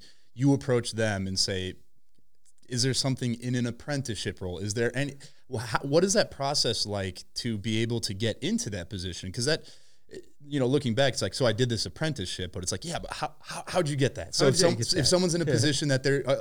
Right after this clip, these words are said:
Speaker 1: a line cook or even like you were, they're washing dishes and they go, "I wanna s-, I wanna kinda know how does one, how does one even get to that position to be able to be this person in the pantry that maybe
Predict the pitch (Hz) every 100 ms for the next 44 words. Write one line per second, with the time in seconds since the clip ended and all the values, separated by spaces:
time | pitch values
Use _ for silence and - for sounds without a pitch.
0 | 135 147 160 160 131 117 95 110 113 110
1 | - - - - - - 143 147 131 104
2 | 123 127 156 185 131 90 98 107 113 127
3 | 143 147 196 - 104 101 98 98 95 104
4 | 117 135 131 - - 113 147 127 92 -
5 | - 127 104 110 139 143 113 98 117 -
6 | - - 190 180 123 117 110 101 107 117
7 | 113 - - - 175 151 131 135 131 135
8 | 117 95 196 - 101 92 98 98 - 104
9 | 104 110 120 123 151 143 247 139 95 -
10 | - - - - 135 - 117 131 127 -
11 | 135 127 117 110 117 131 135 135